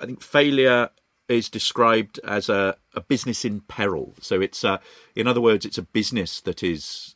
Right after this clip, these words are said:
that is failing rather than the individual. But I think what you have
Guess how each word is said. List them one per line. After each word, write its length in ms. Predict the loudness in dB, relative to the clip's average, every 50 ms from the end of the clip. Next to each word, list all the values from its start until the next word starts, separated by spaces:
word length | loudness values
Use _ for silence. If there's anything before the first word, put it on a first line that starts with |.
| _ _
that 160 | -10 -8 -6 -8
is 100 | -8 -8
failing 640 | -12 -10 -6 -4 -4 -2 -2 -4 -6 -6 -8 -12 -18 _ _ _ _ _ _ -2
rather 400 | 2 2 4 4 4 2 0 -2
than 260 | -2 -2 -2 -2 -4
the 160 | -4 -4 -2
individual. 760 | -4 -4 -6 -8 -8 -4 -2 -2 -2 -2 -4 -4 -4 -6 -6 -6
But 100 | -4 -4
I 60 | -4 -2
think 220 | -2 -4 -6 -4
what 240 | -4 -4 -4 -4 -6
you 180 | -6 -6 -6
have 640 | -6 -2 0 2 2 2 0 -2 -4 -10 -14 -16 -18